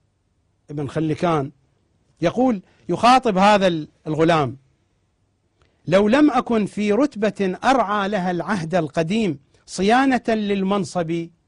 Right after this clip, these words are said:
لهتكت ستري في هواك، ولذ لي خلع العذار،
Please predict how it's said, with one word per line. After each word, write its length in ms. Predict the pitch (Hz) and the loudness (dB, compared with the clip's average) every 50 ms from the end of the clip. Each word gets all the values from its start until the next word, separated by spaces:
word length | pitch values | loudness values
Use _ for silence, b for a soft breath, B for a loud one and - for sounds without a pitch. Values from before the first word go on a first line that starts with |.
| _ _ _ _ _ _ | _ _ _ _ _ _
لهتكت 580 | 175 185 190 190 208 196 - 247 - - - 226 | 0 2 4 4 2 2 0 -2 -2 -2 -2 -2
ستري 480 | 190 - 285 240 - 220 214 220 202 170 | -2 0 -2 -2 -2 -2 0 0 0 -2
في 200 | - 208 196 170 | -2 -2 0 2
هواك، 520 | 185 196 214 240 262 269 240 - - - b b b b | 4 4 6 6 6 4 4 2 -4 -12 b b b b
ولذ 460 | 180 208 247 262 269 233 208 185 196 | -2 0 2 2 2 2 0 0 -2
لي 180 | 185 185 180 160 | 0 0 0 0
خلع 320 | - 214 214 185 160 175 | 0 0 0 0 2 0
العذار، 540 | 175 170 151 165 165 175 208 226 208 175 | 0 2 0 0 2 4 4 4 4 2